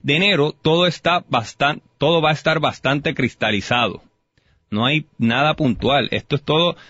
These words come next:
veremos a ver qué pasa, estoy una, evaluando unas iniciativas, están preparando un plan. El sexto punto.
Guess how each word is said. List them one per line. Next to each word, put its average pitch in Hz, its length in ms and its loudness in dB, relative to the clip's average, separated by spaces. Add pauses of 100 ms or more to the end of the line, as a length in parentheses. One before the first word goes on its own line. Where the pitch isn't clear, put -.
(140)
veremos 113 420 0
a 143 60 2
ver 139 220 0
qué 139 140 -4
pasa, 156 480 0
estoy 120 260 0
una, 135 340 0
evaluando 127 400 2
unas 131 160 0
iniciativas, 147 920 0
están 120 420 -2
preparando 123 560 0
un 104 80 -4
plan. 160 400 -2
El 123 140 -2
sexto 165 460 -2
punto. 135 440 -2